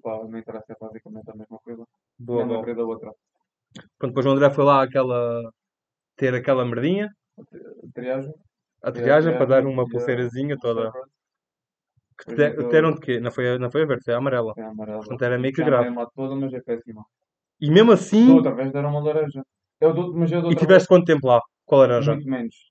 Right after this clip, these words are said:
Speaker 1: Tipo, aí foi, eu desmaiei, por isso foi logo atendido.
Speaker 2: Ah, então, oh,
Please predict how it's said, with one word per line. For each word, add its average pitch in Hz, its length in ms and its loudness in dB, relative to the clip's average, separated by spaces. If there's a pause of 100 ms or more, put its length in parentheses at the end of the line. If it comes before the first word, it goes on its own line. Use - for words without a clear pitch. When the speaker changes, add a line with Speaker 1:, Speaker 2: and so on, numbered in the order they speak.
Speaker 1:
Tipo, 131 320 -10
aí 139 720 0
foi, 156 120 2
eu 156 120 4
desmaiei, 156 420 -2
por 139 100 -6
isso 135 120 -6
foi 147 80 -6
logo 131 180 -2
atendido. 120 400 -8
Speaker 2:
Ah, 123 80 -8 (100)
então, 135 260 -4
oh, 143 140 0